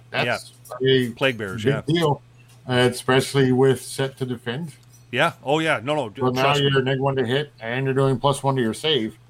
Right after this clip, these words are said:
Speaker 1: And they typically, historically, aren't the easiest units to remove to begin with.
Speaker 2: Yeah.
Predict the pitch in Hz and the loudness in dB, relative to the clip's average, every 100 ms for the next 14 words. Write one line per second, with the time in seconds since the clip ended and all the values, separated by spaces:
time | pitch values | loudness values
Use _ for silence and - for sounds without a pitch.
0 | _ _ - 127 135 131 117 131 135 127 | _ _ -6 0 0 2 4 4 4 2
1 | 160 147 127 139 127 117 - - _ _ | -2 -2 0 2 2 -2 -12 -20 _ _
2 | 117 147 147 131 127 113 143 135 143 139 | -4 2 4 4 0 0 -4 -4 -2 0
3 | 135 123 143 143 127 139 123 147 127 113 | 0 0 -2 -4 -2 0 0 -2 -4 -6
4 | 110 151 120 98 101 - - 110 107 | -4 -4 -6 -10 -14 -20 -14 -6 -6